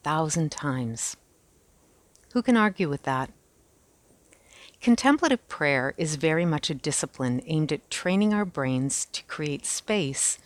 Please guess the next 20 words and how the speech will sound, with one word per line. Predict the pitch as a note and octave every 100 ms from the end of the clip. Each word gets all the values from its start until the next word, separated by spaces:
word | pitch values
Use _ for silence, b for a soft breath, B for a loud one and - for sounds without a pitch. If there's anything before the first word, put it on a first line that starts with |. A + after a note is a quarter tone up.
| b
for | b F3
God's | D#3 C#3 -
presence. | - - F#3 C3+ B2+ - - - _ _ _ _ B B B B B B
There's | F3 F3
no | E3+ F#3+
asking, | E3 D3+ - - E3 E3 E3 _ _ b b b
no | C#3+
confessing, | D3+ G#3 G3+ D3+ C#3 - C#3+ C#3+ C#3 _ _ _ B B B
just | - G3+
sitting | - G#3+ G#3 G3+
in | G3
silence, | - E3 D#3+ C#3+ C3 - - - b b b -
making | F#3 F#3+ G#3 G3
ourselves | G3 - D#3+ D#3
available | D#3+ D3+ C#3+ C#3 B2 A#2
to | - D3
the | -
presence | - C#3+ C3 B2 -
of | - B2+ C3
God. | B2+ B2+